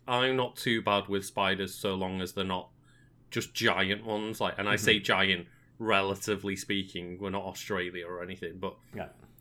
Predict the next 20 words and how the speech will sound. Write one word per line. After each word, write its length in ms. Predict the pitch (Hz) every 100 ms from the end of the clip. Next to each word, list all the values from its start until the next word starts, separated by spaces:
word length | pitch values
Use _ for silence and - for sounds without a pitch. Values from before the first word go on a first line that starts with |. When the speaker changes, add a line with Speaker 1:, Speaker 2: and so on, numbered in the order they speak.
| _ 139
Speaker 1:
you 120 | 175
know, 140 | 131
the 140 | 117 147
little 260 | 180 160
itty 300 | 139 143 131
bitty 260 | 123 120 120
spiders 480 | - 110 107 107 107
I'm, 100 | 101
like, 200 | 95 101
okay 340 | 98 98 90
with. 300 | 101 110 113 -
And 100 | 117
I 40 |
was 140 | 120 -
sitting 220 | 139 135
there 140 | 131
the 140 | 123 127
other 160 | 117
night 240 | 110 110 98
editing, 500 | 101 110 - 95